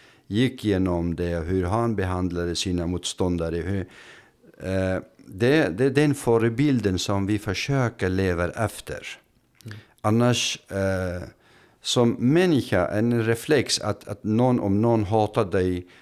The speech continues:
Speaker 1: då kommer du hatar också. Om någon förstör ditt hus, då förstör du också.
Speaker 2: Mm.
Speaker 1: Som människa reflex. Men som, som kristna, eh, eh, vi lämnar till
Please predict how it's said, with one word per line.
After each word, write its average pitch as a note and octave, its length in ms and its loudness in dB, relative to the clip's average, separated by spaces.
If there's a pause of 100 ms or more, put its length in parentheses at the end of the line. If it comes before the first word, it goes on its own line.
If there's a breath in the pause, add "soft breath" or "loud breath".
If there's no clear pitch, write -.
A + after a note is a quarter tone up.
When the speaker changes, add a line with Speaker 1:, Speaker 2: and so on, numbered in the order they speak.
(160 loud breath)
Speaker 1:
då F#2 100 -6
kommer G2 680 -2
du F#2 180 -6
hatar F#2 400 -2
också. D#2 540 -4 (340 loud breath)
Om G2 200 0
någon A2 360 4 (140)
förstör A2 720 2
ditt F2 260 -4
hus, E2+ 340 -4
då G2 140 -2
förstör G2 440 -2
du F2+ 100 -2
också. G2 300 -2
Speaker 2:
Mm. F2 140 0 (360 loud breath)
Speaker 1:
Som B2+ 260 4
människa A2 480 4
reflex. - 840 -2
Men A#2 460 2
som, A#2 400 2 (120)
som A#2 280 -2
kristna, C3+ 880 0 (1120)
eh, G#2 240 -4
eh, F#2 60 -6 (840)
vi B2 200 0
lämnar D3+ 600 2 (180)
till A2 400 -4